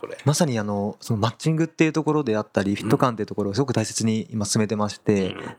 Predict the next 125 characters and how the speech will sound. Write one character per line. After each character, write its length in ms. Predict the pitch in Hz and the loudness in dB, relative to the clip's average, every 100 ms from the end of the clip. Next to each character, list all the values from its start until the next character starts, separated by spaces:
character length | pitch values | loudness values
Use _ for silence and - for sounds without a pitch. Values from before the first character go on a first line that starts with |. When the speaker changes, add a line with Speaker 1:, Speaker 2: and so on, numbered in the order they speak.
| - | 2
Speaker 2:
で、 640 | 113 113 113 113 110 110 | 4 4 2 2 0 0
ま 100 | 127 | -2
あ、 40 | 120 | 2
共 180 | 151 | 2
感 180 | 160 180 | 2 2
と 120 | 180 190 | 2 0
か、 480 | - 107 101 - - | 2 2 2 -2 -2
あ 80 | 110 | 0
の、 60 | |
愛 60 | 117 | 2
着 180 | 123 127 | 2 0
っ 40 | |
て 140 | - 123 | 2 2
い 20 | |
う 20 | |
話 160 | 123 117 | 2 -4
を 40 | |
さ 80 | 101 | -2
せ 60 | |
て 40 | 107 | -2
い 40 | |
た 80 | 110 | 0
だ 40 | |
き 80 | 113 | 0
ま 80 | 123 | 0
し 40 | |
た 80 | 123 | 0
け 60 | 101 | -2
ど 80 | 92 | 2
も、 240 | 107 98 | 2 0
Speaker 1:
う 20 | |
ん。 140 | 87 73 | -8 -2
Speaker 2:
ま 80 | 160 | 2
さ 60 | |
に 100 | 147 | 2
動 140 | 110 123 | 2 0
画 100 | 175 | 0
も 120 | 180 | 0
で 80 | 104 | -2
す 80 | - | -2
ね、 180 | 92 | -2
こ 100 | - | -2
う、 20 | - | -4
Speaker 1:
う 20 | |
ん。 20 | |
Speaker 2:
血 100 | - | -2
の 80 | 147 | 2
通 100 | 165 | 2
っ 80 | 165 | 0
た 320 | - 156 151 | 2 2 2
採 160 | 147 | 2
用 100 | 143 | 2
に 60 | 240 | 2
し 0 | |
た 60 | 269 | 2
い 20 | |
と 60 | |
Speaker 1:
血 40 | 117 | 2
の 80 | 220 | 2
通 60 | |
っ 40 | 220 | 2
た。 240 | 175 - - - - | 0 0 -14 -14 0
い 80 | 123 | 0
い 40 | |
ね。 200 | 113 110 | 0 -4
Speaker 2:
い 20 | 147 | -2
う 20 | |
と 100 | 160 | 2
こ 80 | 185 | 2
ろ 120 | 196 | 4
で、 380 | 190 190 127 - | 2 2 0 -4
や 80 | 156 | -4
っ 20 | |
ぱ 80 | 196 | 0
り 140 | 117 - _ - | 0 -4 _ 0
で 100 | 135 | 2
き 80 | - | 2
る 80 | |
限 240 | 220 226 220 | 2 2 2
り、 340 | 135 113 104 - | 2 0 -2 -2
あ 100 | 104 | -2
の、 100 | 104 | 0
人 120 | 131 | 0
と 80 | 123 | -2
人 220 | - 123 | 0 0
が 120 | 113 | 0
こ 460 | - 107 107 104 - | 2 2 2 0 -2
う、 20 | - | -4
直 160 | - | 0
接 320 | 123 - 135 - 82 | 0 2 0 -2 -8
Speaker 1:
う 60 | 85 | -6
ん。 160 | - | 0
Speaker 2:
会 160 | - 123 | 2 4
え 20 | |
る 60 | 156 | 2
よ 100 | 185 | 0
う 40 | |
な 60 | 170 | 0
形 280 | - 107 113 | -2 -4 -2
に 320 | 110 110 - _ _ | 0 -2 -6 _ _
し 80 | - | 2
て 80 | 120 | 2
い 80 | |
く 80 | 110 | 4
と 80 | 147 | 0
い 60 | 120 | 0
う 40 | |
こ 80 | 120 | 0
と、 200 | 147 147 | -2 0
と 160 | - | 0
こ 80 | 156 | 2
ろ 100 | 190 | 2
で、 340 | 185 160 101 95 | 4 2 0 -4
Speaker 1:
う 40 | |
ん。 220 | 90 - | -16 0
Speaker 2:
あ 20 | |
の、 60 | 117 | 2
文 80 | 147 | 4
字 80 | 120 | 2
だ 100 | 113 | 2
け 80 | 120 | 4
で 80 | |
は 100 | 101 | 2
な 220 | 101 107 90 | 2 0 0
い、 140 | - | -6